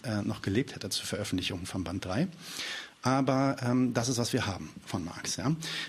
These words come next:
Wie gesagt, ist nicht unumstritten. Es gibt sogar viele Marxisten, also Hardcore-Marxisten, die, die, die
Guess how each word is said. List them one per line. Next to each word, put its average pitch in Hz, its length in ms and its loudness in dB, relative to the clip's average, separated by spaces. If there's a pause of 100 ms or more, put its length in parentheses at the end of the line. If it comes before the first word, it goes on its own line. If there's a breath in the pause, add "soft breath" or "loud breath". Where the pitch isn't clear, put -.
Wie 110 120 0
gesagt, 117 300 4
ist - 120 -2
nicht 107 140 4
unumstritten. 175 500 2
Es - 160 -2
gibt - 160 2
sogar 107 220 0
viele 151 220 4
Marxisten, 104 760 2
also 98 240 0
Hardcore-Marxisten, 123 720 2
die, 110 100 0
die, 104 360 2
die 98 300 -4